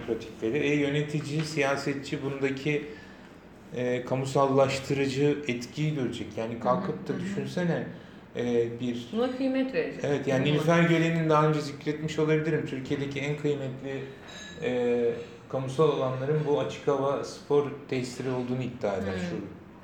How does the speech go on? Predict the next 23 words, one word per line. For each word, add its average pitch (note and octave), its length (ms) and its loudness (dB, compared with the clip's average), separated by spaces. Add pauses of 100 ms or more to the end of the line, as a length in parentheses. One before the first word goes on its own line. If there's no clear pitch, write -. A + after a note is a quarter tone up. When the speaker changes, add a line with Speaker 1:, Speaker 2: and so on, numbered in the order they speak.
(100)
Speaker 2:
Hı. - 20 -2 (400)
Speaker 1:
a-, G#3+ 100 -2
Speaker 2:
Evet, A3 140 8
Speaker 1:
aerobik C#4 360 6
Speaker 2:
evet, C4 100 2
Speaker 1:
hareketlerini. G#2+ 520 2
Speaker 2:
evet, G#2+ 120 0 (380)
evet. A3+ 120 -4
Speaker 1:
Yani B2 100 2
müşterekleşmeye D#3 920 4
dair D3+ 320 6
bir D3+ 60 -6
şey D#3 340 0
değil F#3+ 240 2
ama D#3 160 4
oradan D#3+ 400 6
bir - 40 -4
şey D#3 200 -2
çıkabilir. D3 500 4 (260)
Speaker 2:
Hı G3 60 -8
hı. F#3+ 200 -6
Speaker 1:
Yani A#3+ 260 0 (220)
işte - 160 -14